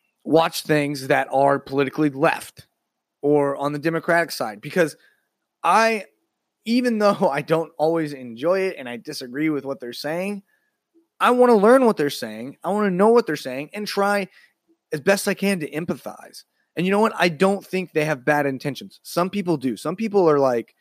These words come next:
"Cancel culture, I wanna destroy you. The, the other side is evil." And those people, intention's not really good.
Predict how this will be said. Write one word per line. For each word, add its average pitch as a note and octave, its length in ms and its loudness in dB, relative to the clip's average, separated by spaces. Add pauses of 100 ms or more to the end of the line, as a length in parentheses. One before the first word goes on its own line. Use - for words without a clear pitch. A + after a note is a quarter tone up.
(320)
"Cancel D#3 320 -2
culture, C#3+ 380 2
I C3+ 40 4
wanna C3+ 200 -2
destroy C#3 420 0
you. B2+ 400 0
The, B2+ 140 -6
the B2+ 140 -4
other C#3 120 2
side B2+ 260 -4
is A#2 120 -8
evil." C3 420 -4
And A#2+ 280 -12 (340)
those A3+ 160 6
people, A3+ 420 2 (180)
intention's F3 540 -2
not D3 200 0
really C#3 200 0
good. A2+ 220 -10